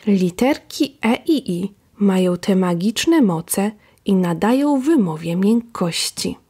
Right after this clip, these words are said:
Możemy jednak takie zmiękczenie cofnąć,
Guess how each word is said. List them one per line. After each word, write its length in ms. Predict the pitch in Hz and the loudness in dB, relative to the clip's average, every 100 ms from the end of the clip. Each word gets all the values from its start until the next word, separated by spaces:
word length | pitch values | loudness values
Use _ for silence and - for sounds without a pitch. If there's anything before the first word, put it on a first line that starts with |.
| - _ - - - - | -20 _ -20 -20 -20 -2
Możemy 540 | 196 190 202 359 453 403 | 0 2 2 2 2 2
jednak 400 | 339 254 233 - | 2 2 0 -2
takie 340 | 202 202 196 | -6 0 -2
zmiękczenie 840 | 185 190 180 170 - 208 190 160 147 | 2 0 0 -4 -2 0 0 -2 -6
cofnąć, 880 | - 156 147 - 214 330 427 - | -6 -6 -8 -2 0 2 0 -4